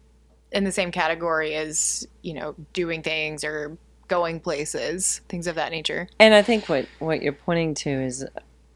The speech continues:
Speaker 2: we could take this list, the best moments of my life, and say, "Well, it's gotta be about my career.
Speaker 1: Mm-hmm.
Speaker 2: It's gotta be all about my family. It's gotta be all about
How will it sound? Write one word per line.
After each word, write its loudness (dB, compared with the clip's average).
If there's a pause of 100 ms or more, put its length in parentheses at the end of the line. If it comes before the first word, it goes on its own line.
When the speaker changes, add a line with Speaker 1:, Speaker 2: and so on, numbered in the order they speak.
(160)
Speaker 2:
we 2
could -2
take -2
this -2
list, 0
the 0
best 0
moments -2
of -4
my -2
life, -2
and -4
say, -2
"Well, -2
it's -6
gotta -4
be -6
about -6
my -10
career. -8
Speaker 1:
Mm-hmm. -2 (340)
Speaker 2:
It's 2
gotta 2
be 0 (100)
all 6
about -2
my -6
family. -8 (720)
It's -2
gotta 2
be -2
all 2
about -2